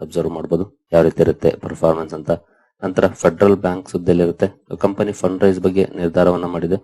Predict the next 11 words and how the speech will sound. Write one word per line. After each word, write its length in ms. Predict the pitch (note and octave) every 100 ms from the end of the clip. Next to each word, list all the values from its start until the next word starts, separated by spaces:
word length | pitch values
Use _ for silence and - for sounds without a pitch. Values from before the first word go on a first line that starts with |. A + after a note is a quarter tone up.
| -
ಬಾಂಡ್ಸ್ 280 | F2+ G2 F#2
ಇಶ್ಯೂ 240 | - F#2
ಮಾಡೋ 180 | F2+ F2
ಮೂಲಕ 260 | F#2 G2+ F2 - -
ಆರ್ 120 | G#2+
ಸಾವಿರ 220 | - A2 G2+
ಕೋಟಿ 320 | - - G2+ - _
ಫಂಡ್ 220 | G#2 G2+
ರೈಸ್ 240 | G2+ F2+ E2 G2
ನಿರ್ಧಾರವನ್ನ 460 | F#2 F#2 F#2 F2+
ಮಾಡಿದೆ. 640 | F2+ F2+ F2+ C3 _ -